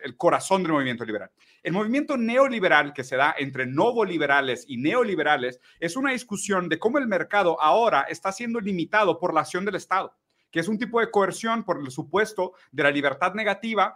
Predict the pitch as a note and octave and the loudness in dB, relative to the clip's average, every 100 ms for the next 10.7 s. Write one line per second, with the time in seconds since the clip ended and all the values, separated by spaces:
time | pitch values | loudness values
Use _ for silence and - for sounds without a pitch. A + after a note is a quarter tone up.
0 | _ - F3 F3+ G#3+ G#3+ G#3+ G#3 G#3 A#3 | _ -10 -8 -6 -6 -6 -2 0 0 -2
1 | A#3 A3 G#3+ A3 - G#3+ B3 G#3 - F#3+ | -4 -4 -4 -4 -4 -6 -4 -2 4 4
2 | E3+ G#3+ A#3+ A3+ - G#3+ G#3 G#3+ A3 G#3+ | 4 -2 -2 -4 -2 -2 0 0 0 0
3 | G#3+ G#3 G3+ G3+ E3+ D#3 G3+ A3 G#3+ E3+ | 0 0 -2 -2 -6 -2 -2 -2 -2 0
4 | D#3 E3 G3 - _ D#3+ E3 E3 D3 D3 | 2 2 0 -4 _ -2 -2 2 2 2
5 | D#3+ A#2+ B2+ A#2+ A#2 B2+ A2+ - - _ | -2 -4 -4 -6 -6 -6 -6 -8 -20 _
6 | F#3 A#3+ A#3 C#4+ E4+ D4 A#3 G3+ A#3 F3 | 0 2 2 0 -2 0 0 0 -2 0
7 | D#3 D#3 - F3+ D4 - A#3+ A3 B3 B3 | -2 -2 -4 -4 -4 -2 -2 0 -2 0
8 | C4 A3+ A3+ A#3 G3 D#3+ G3+ G3+ - G#3 | 0 0 -2 -2 -2 0 0 0 -8 0
9 | - C4+ D#4 B3+ B3 F3 F3+ A3 C4 A3+ | 6 6 4 0 0 2 2 2 2 0
10 | G3+ F#3 E3 A3 A3+ - D3 | -2 -4 -6 -4 -4 -2 -2